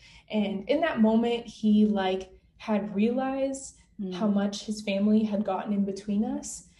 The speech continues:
Speaker 1: and how much, like, he regretted not standing up for me when, like, us, like, for me and our relationship when, like, push came to shove.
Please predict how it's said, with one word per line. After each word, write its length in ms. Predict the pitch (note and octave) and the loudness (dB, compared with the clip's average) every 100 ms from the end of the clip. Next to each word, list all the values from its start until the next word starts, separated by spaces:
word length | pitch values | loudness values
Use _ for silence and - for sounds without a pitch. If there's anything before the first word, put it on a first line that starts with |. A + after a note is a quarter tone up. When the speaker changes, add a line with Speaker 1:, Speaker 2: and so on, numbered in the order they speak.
| _ | _
Speaker 1:
and 600 | G#3+ G#3+ G#3 G3 F#3+ F#3+ F#3+ - - - _ _ _ - | -2 2 2 0 -6 -10 -10 -14 -20 -20 _ _ _ -14
how 240 | A3+ G#3 | -2 -2
much, 520 | F#3+ F#3+ G3 - - | -2 -4 -4 -6 -10
like, 340 | G3+ F3+ - - - _ _ | -8 -8 -10 -16 -20 _ _
he 160 | - A3 | -4 0
regretted 500 | G3+ G3 F#3+ F#3+ G3 | 0 0 -2 -2 -2
not 300 | F#3+ F#3 - | -2 -6 -8
standing 420 | - G#3 G3 F#3+ F#3+ | -8 -4 -4 -4 -8
up 200 | F3 - | -12 -10
for 140 | F#3+ | -10
me 400 | F#3 F#3 G3 G#3 - - _ _ _ | -8 -8 -6 -6 -8 -18 _ _ _
when, 580 | G3 G3 F#3+ G3 G#3+ - | -4 -4 -2 -4 -4 -6
like, 220 | - G3+ - | -10 -10 -8
us, 240 | G3+ G3 - | -6 -6 -8
like, 200 | G3+ G#3+ | -10 -8
for 100 | G#3+ | 2
me 380 | G#3 G#3+ G#3+ G#3+ | 6 6 4 -2
and 160 | G3+ G3 | -4 -4
our 140 | F#3+ | -4
relationship 720 | F#3 F#3 F#3 G3+ - F#3+ - - | -4 -6 -8 -10 -10 -8 -8 -12
when, 420 | F#3+ G3 F#3 F#3 | -8 -6 -6 -10
like, 240 | F#3 G#3+ - | -10 -12 -12
push 200 | F#3+ - | -14 -14
came 160 | A3+ A3+ | -14 -14
to 60 | |
shove. 280 | G3+ - - | -12 -14 -16